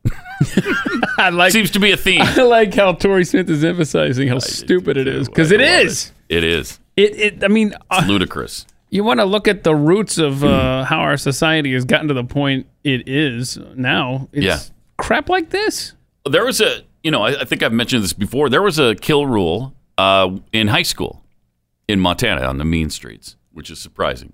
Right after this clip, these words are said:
Speaker 1: 'cause the mean streets should just be mean.
Speaker 2: It should toughen
Speaker 1: And
Speaker 2: you
Speaker 1: if,
Speaker 2: up.
Speaker 1: if they can score a hundred points on you, then you lose by a hundred points.
Speaker 2: Mm-hmm.
Speaker 1: However, they had a fifty-point kill rule.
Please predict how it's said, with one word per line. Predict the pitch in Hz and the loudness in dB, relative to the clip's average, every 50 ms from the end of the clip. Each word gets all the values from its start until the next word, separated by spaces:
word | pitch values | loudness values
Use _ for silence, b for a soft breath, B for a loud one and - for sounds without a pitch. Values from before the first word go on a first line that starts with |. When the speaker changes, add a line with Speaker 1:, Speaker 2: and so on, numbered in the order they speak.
| _ - | _ -8
Speaker 1:
'cause | 82 71 - | -6 -6 -4
the | 76 | -4
mean | 76 76 76 73 | -4 -4 -4 -4
streets | - - - 76 76 - | -6 -8 -10 -10 -10 -8
should | - - 80 76 | -8 -8 -8 -8
just | 80 85 78 - | -8 -10 -10 -8
be | - 78 76 | -8 -6 -2
mean. | 71 78 90 87 67 67 160 | 0 0 0 0 0 -2 -6
Speaker 2:
It | 151 | -6
should | 151 135 127 - | -6 -6 -6 -4
toughen | - 143 131 - 147 143 | -2 -2 0 2 2 2
Speaker 1:
And | - | 2
Speaker 2:
you | - - | 2 0
Speaker 1:
if, | 180 | 0
Speaker 2:
up. | 208 - - - | -2 -2 -2 -2
Speaker 1:
if | 85 82 - | -4 -2 -2
they | 90 80 | -2 -2
can | - 95 | 0 0
score | 80 - - 95 87 82 | -2 -2 0 0 0 0
a | 76 | 0
hundred | 85 85 85 80 - | 0 -2 -4 -4 -4
points | 87 85 85 - - | -4 -4 -2 -2 -2
on | 87 85 | 0 0
you, | 90 98 104 | 0 0 0
then | - 80 78 82 85 | 0 0 0 0 0
you | 85 82 | 0 0
lose | 82 90 90 87 76 | 0 0 0 -2 -2
by | 73 71 65 | -4 -4 -4
a | 78 76 | -4 -4
hundred | 80 80 71 76 76 71 - | -6 -8 -8 -10 -12 -10 -6
points. | 113 123 117 85 65 - - | -4 -4 -2 -4 -6 -10 -16
Speaker 2:
Mm-hmm. | - - | -8 -2
Speaker 1:
However, | 110 107 117 123 123 117 113 104 98 | 0 0 2 2 2 0 0 -2 -2
they | 104 110 | 0 0
had | 107 107 104 | 0 0 0
a | 98 | -2
fifty-point | - - - 107 - - 113 104 - 95 90 90 87 - | -4 -6 -8 -8 -8 -8 -10 -10 -6 -4 -4 -4 -4 -6
kill | - 151 147 131 107 | -4 -2 -2 -2 -2
rule. | 82 65 58 50 - | -4 -6 -8 -10 -14